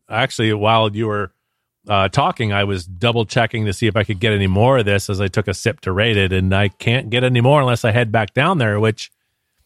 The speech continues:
shit, that's, it's not all that far from here, and, uh, we love it down that way, so might have to swing back by there in the next couple of weeks and, and do it again and grab a couple more. I wish I would have bought two four-packs instead of the one, but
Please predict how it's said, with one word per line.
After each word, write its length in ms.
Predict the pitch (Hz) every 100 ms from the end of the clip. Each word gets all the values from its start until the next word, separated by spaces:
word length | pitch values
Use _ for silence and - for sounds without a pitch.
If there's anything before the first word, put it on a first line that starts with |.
| -
shit, 280 | - 143 -
that's, 240 | 104 -
it's 220 | - 98 123
not 240 | 123 156
all 160 | 151 143
that 220 | 139 143 _ _
far 400 | - - 147 143
from 180 | 135 139
here, 400 | 123 139 147 135
and, 480 | 127 117 120 120 117
uh, 380 | 120 117 117 117
we 80 | 123
love 220 | 123 123
it 80 | 107
down 200 | 110 113
that 160 | 107
way, 300 | 98 110 98
so 320 | 92 - 98 98
might 220 | 110 107
have 160 | 107
to 200 | - 98 90 _ _ _ _
swing 360 | - - 113 110
back 240 | 101 98
by 240 | - 107 101
there 220 | 98 98
in 80 | 98
the 80 | 95
next 240 | 98 -
couple 260 | 101 - 98
of 80 |
weeks 340 | 92 95 95 -
and, 320 | 90 92 95
and 260 | 101 101 90
do 100 | 107
it 80 | 113
again 300 | 104 135 113
and 60 |
grab 160 | 101 113
a 40 | 117
couple 200 | 131 117
more. 240 | 135 113
I 80 | 110
wish 220 | 185 202
I 60 | 196
would 140 | 156
have 40 | 120
bought 200 | 117 98
two 180 | 110 92
four-packs 540 | 90 82 87 85 _
instead 260 | 92 - 92
of 80 |
the 80 | 90
one, 300 | 92 92 92
but 160 | 92